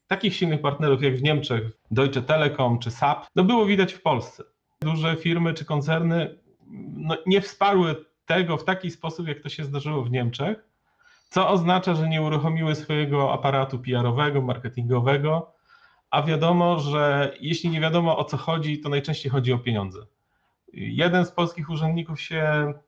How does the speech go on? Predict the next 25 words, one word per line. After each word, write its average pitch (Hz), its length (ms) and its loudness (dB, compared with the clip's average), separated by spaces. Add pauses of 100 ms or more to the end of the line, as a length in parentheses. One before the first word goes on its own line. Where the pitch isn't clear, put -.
(160)
chwalił, 147 480 0
czy 113 140 -4 (320)
cieszył 156 380 2
wręcz, 113 280 0
że 110 240 -2
tak - 220 -6
mało 143 240 4
pieniędzy 135 380 -2
wydaliśmy 131 420 -2
na 131 120 0
tę 131 140 -6
aplikację. 117 520 -6
Efekt - 560 -2 (420)
braku 170 520 0
pieniędzy 156 640 2
na 127 400 2
wsparcie, 143 580 -2
na, 120 440 0 (140)
na 123 380 2
różnego 139 360 2
rozdziała-, 131 540 0 (220)
różnego 135 380 0 (120)
rodzaju 139 300 2
działania 139 320 0
marketingowe 123 840 -4